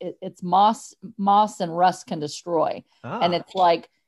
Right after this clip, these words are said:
Speaker 1: yes, I'm still buying property. We're accumulating. We bought a nice house. We bought a nice beach house. But I've also known what it is to grow up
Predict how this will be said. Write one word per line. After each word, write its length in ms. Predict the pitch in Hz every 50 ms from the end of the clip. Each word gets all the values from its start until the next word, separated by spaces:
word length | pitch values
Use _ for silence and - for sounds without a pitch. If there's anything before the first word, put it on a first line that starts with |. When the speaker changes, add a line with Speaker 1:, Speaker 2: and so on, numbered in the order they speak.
| _ _
Speaker 1:
yes, 460 | - 180 170 208 214 214 202 190 - 220
I'm 220 | 202 240 247 240
still 240 | - - 294 277 262
buying 380 | 190 185 180 185 180 185 190
property. 540 | 180 - 190 180 180 180 - - - - - -
We're 260 | 165 185 214 226 233
accumulating. 760 | 226 226 - - 220 220 220 226 196 165 147 151 131 - -
We 120 | 196 220
bought 300 | 190 185 208 214 220 226
a 60 | 226
nice 300 | 220 220 214 220 220 -
house. 380 | - 220 190 160 151 - - -
We 100 | 170 160
bought 280 | 160 180 190 202 208
a 60 | 214 208
nice 300 | 202 196 185 185 - -
beach 280 | - 170 175 156 -
house. 360 | 190 - - - - - - - _ _ _ _ _ _ -
But 120 | 208 208
I've 180 | 208 202 208 196
also 420 | 226 240 269 254 - - 240 220
known 280 | 214 202 196 196 208 202
what 160 | 190 185 175
it 100 | 175 160
is 240 | 185 190 185 180 -
to 80 | - 185
grow 280 | 151 180 180 180 180 180
up 260 | 175 175 175 -